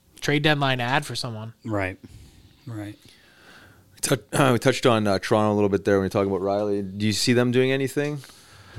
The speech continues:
Speaker 1: I think they're in a really tough spot.
Speaker 3: Yeah.
Speaker 1: I think on the one hand, they feel like they need to add because they've got Matthews having a seventy-plus goal season. They've got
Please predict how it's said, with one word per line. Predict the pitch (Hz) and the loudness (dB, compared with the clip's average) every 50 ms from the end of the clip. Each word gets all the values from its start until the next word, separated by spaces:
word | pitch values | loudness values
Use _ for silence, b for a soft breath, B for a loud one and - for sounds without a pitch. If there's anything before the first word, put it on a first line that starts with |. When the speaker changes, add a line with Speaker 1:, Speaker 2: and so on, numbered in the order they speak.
| B B B B B B B B B B B B | B B B B B B B B B B B B
Speaker 1:
I | - 135 170 | 0 2 2
think | 220 269 277 | 4 4 4
they're | 262 302 294 269 | 6 6 6 6
in | 220 | 6
a | 175 156 | 4 4
really | 147 156 160 170 160 156 151 | 4 4 6 6 6 6 4
tough | - 160 143 131 | 2 2 0 0
spot. | - - - 143 135 131 117 123 120 | 0 0 2 2 4 4 2 2 2
Speaker 3:
Yeah. | 107 95 92 90 | 2 2 2 4
Speaker 1:
I | 175 180 | 2 2
think | 165 202 208 196 - - - | 4 4 2 2 0 -4 0
on | - 160 170 160 | 2 2 4 4
the | 160 | 4
one | 151 147 156 170 175 | 4 6 8 6 6
hand, | 185 190 185 190 196 190 | 6 4 4 4 4 4
they | 175 147 | 2 2
feel | - 180 175 | 4 6 6
like | 170 160 - | 6 6 4
they | 170 156 | 2 2
need | 151 151 156 147 | 2 2 0 0
to | 143 120 | -2 -2
add | 123 127 127 131 143 151 175 185 175 175 - _ _ _ - | -2 -2 -2 0 0 0 0 -2 -4 -10 -16 _ _ _ -6
because | 165 139 - 165 151 147 147 143 139 135 127 127 - - - - _ b b b b b b b b b b b b - | -6 -2 2 2 4 4 4 4 2 2 0 0 -2 -4 -4 -8 _ b b b b b b b b b b b b 0
they've | - 165 165 135 | 2 2 2 4
got | - 160 147 156 160 156 - | 4 4 4 4 4 2 0
Matthews | 143 139 147 147 151 143 - 170 151 135 | -2 0 2 2 2 2 0 0 0 2
having | - 147 147 147 151 147 | 2 2 2 2 0 -2
a | 139 | 0
seventy-plus | - - - - 160 151 147 147 147 147 143 131 - - 143 139 - | 0 0 0 2 4 4 4 2 2 0 0 0 2 2 2 2 2
goal | - 170 139 135 | 0 -2 -2 -2
season. | 127 - - 151 139 127 117 113 110 104 104 - _ - - - b b b b b b b b b b | -2 -2 -2 -2 -2 -2 -4 -6 -6 -8 -10 -14 _ -20 -20 -20 b b b b b b b b b b
They've | 147 147 139 135 | -2 -2 0 2
got | 165 156 151 151 147 143 147 | 4 4 6 6 4 2 0